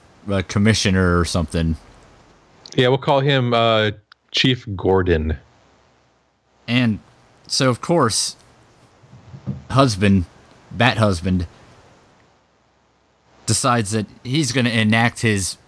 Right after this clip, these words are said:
Speaker 1: terrible vengeance upon her killer. With the sanctioning, of course, of, of Captain Gordon.
Speaker 2: Yep, and with only two weeks of, of leave.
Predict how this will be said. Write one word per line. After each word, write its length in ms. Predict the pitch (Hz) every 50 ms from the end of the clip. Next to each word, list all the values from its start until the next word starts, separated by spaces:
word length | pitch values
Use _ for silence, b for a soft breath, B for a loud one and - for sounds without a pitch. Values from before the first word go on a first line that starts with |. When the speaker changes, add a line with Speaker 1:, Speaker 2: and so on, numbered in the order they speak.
| _ _
Speaker 1:
terrible 460 | - - 131 131 139 135 123 120 117 117
vengeance 560 | 107 101 120 113 110 95 98 98 92 - -
upon 300 | 87 - 107 104 104 92
her 120 | 101 101
killer. 400 | 90 - 113 98 87 76 69 71 - b b b b b b b b b b _ _ _ _ _ - - -
With 240 | 135 151 147 - -
the 160 | 139 135 131
sanctioning, 640 | 120 - - 143 139 120 - - 117 107 104 101 98
of 100 | 90 -
course, 340 | - 104 101 95 87 - -
of, 280 | 95 90 87 - - - _ -
of 360 | 92 92 92 87 87 - -
Captain 400 | - 117 101 - - 101 95 87
Gordon. 400 | 92 90 90 82 76 71 71 71 - - - - - - - - - - - - - - - _
Speaker 2:
Yep, 200 | - 135 131 - - _ _ -
and 180 | - 143 151 151
with 120 | 156 151
only 320 | 156 147 160 170 165 151 147
two 280 | - - - 196 208
weeks 440 | 165 160 170 139 127 - - - -
of, 100 | 143 - - -
of 240 | - 143 135 123 110
leave. 460 | 123 127 123 107 101 101 110 101 -